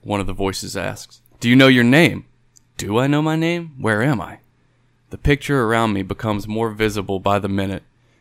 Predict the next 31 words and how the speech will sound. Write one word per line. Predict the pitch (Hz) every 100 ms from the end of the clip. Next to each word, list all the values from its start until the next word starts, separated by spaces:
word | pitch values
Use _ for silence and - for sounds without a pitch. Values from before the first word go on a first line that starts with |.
| _ -
though | 104
the | 98
shaking | - 113 107 101
continues. | 101 98 110 98 95 101 - _ _ _ _ _
I'm | 101 107
in | 110
the | 104
road. | 104 95 87 - _ _ _ _ _
I'm | 78 95
on | 98 113
my | 113
back. | 104 95 - - - _ _ _ _
There's | 104 98
a |
paramedic | - 113 107 131 110
next | 82 101 -
to | 101
me. | 87 90 - _
There | 101
are | 95
police | - 98 101 -
officers. | 98 - - - - - _ _ _ _ _ _ _ -
My | -
car | 117 117 120
is | 110
in | 104
the | 98
middle | 107 117 120
of |
the | 123
road | 104 101 98 101